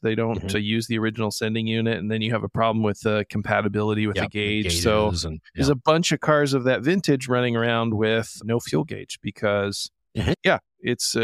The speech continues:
Speaker 1: it's a problem. So,
Speaker 2: So you just have to
Speaker 1: uh,
Speaker 2: rock
Speaker 1: we
Speaker 2: the car back and forth and listen to the sloshing.
Speaker 1: You actually got a,
Speaker 2: It's
Speaker 1: a long
Speaker 2: yeah.
Speaker 1: stick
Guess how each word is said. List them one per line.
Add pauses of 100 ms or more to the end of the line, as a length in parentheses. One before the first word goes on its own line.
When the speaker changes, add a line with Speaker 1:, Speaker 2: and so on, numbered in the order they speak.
(160)
Speaker 1:
it's
a
problem.
So,
Speaker 2:
So
you
just
have
to
Speaker 1:
uh,
Speaker 2:
rock
Speaker 1:
we
Speaker 2:
the
car
back
and
forth
and
listen
to
the
sloshing.
Speaker 1:
You
actually
got
a,
Speaker 2:
It's
Speaker 1:
a
long
Speaker 2:
yeah.
Speaker 1:
stick